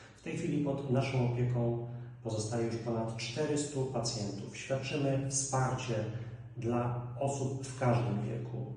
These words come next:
Trafiają do nas i maluszki, mamy dużo dzieci pod opieką, młodzież,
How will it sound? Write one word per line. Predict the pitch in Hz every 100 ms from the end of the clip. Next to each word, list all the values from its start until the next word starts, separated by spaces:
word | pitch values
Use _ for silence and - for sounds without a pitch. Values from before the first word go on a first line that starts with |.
| -
Trafiają | 131 123 123 120
do | 117
nas | - - 139
i |
maluszki, | 139 135 135 135 - 123 120
mamy | 117 107 104
dużo | 120 113
dzieci | 117 135 -
pod | 123 123
opieką, | 123 120 120 - 113 104
młodzież, | 98 120 - 120 117